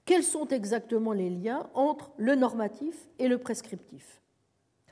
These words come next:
La contrepartie épistémologique de cette question est celle de savoir jusqu'où l'épistémologie doit dépendre des faits empiriques et notamment de ceux qui relèvent,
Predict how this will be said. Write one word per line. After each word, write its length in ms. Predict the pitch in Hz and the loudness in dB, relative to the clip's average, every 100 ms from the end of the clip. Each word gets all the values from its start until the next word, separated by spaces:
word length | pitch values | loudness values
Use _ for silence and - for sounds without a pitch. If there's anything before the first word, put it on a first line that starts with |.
| - - _ | -20 -20 _
La 120 | 180 | -2
contrepartie 760 | 185 370 415 381 - 285 - 262 | 2 2 4 2 2 0 -2 -6
épistémologique 760 | 220 208 - 226 214 208 202 | -4 -6 -4 0 2 2 0
de 80 | 170 | -4
cette 260 | 165 165 - | -6 -8 -10
question 480 | 160 - - 269 440 - - - - | -14 -12 -6 -6 -6 -16 -20 -20 -8
est 60 | 190 | -6
celle 280 | - 320 226 | 2 2 4
de 100 | 240 | 2
savoir 480 | - 220 208 190 | 2 2 2 2
jusqu'où 680 | 190 196 - - 269 349 381 - - - _ | 0 -4 -6 -6 0 0 0 -12 -20 -20 _
l'épistémologie 1120 | 220 370 - 320 - 269 233 214 208 196 277 427 - - | 2 2 2 -6 -2 0 2 4 2 2 -2 -4 -8 -16
doit 880 | 170 156 226 233 254 - - - - _ _ _ _ _ _ _ _ | -10 -2 2 4 4 0 -18 -20 -20 _ _ _ _ _ _ _ _
dépendre 840 | 175 233 403 - 202 247 - - - - _ _ _ - _ _ | 2 6 6 6 4 4 -8 -18 -20 -20 _ _ _ -20 _ _
des 180 | 175 302 | 4 4
faits 260 | 349 311 233 | 6 2 2
empiriques 640 | 214 220 233 403 - - _ _ _ _ _ - | 0 -4 -6 -8 -14 -20 _ _ _ _ _ 2
et 100 | 269 | 6
notamment 540 | 262 254 220 208 370 | 6 4 2 2 0
de 120 | 269 | 0
ceux 220 | 247 - 339 | -2 -2 -4
qui 140 | 240 | -4
relèvent, 600 | 196 190 190 294 359 | -4 -2 0 0 -2